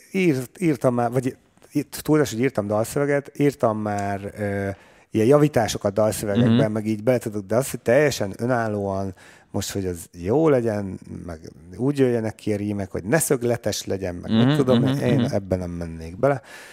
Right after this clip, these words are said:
Speaker 1: Úgyhogy úgy biztos, hogy akkor futottunk volna jó néhány kört, ez tuti.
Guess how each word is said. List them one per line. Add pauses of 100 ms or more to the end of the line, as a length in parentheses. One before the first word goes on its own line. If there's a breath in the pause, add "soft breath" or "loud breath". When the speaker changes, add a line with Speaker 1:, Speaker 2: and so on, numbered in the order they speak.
(300 loud breath)
Speaker 1:
Úgyhogy (260 soft breath)
úgy
biztos,
hogy
akkor
futottunk
volna
jó
néhány
kört, (160)
ez
tuti.